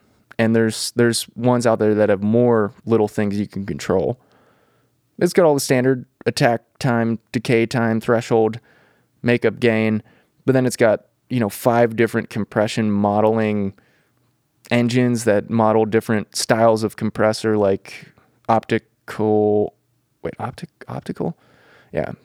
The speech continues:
V C A, uh, fet, F E T, uh, you know, the different styles of compression that were, you know, made,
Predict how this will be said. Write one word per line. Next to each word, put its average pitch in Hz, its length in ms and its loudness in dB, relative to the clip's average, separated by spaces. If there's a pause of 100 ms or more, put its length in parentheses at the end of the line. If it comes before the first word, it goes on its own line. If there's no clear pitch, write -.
V 120 220 0
C 117 180 2
A, 110 300 4 (540)
uh, 95 220 -2
fet, 120 400 0 (800)
F - 160 -8
E 104 60 -6
T, 95 280 -6 (260)
uh, 95 340 -10 (2000)
you 175 120 2
know, 127 200 0 (800)
the 160 120 0
different 160 300 2
styles 131 360 4
of 117 100 -8
compression 117 520 -2
that 107 180 0 (300)
were, 113 460 2 (1080)
you 110 80 -6
know, 95 100 -2
made, 104 380 0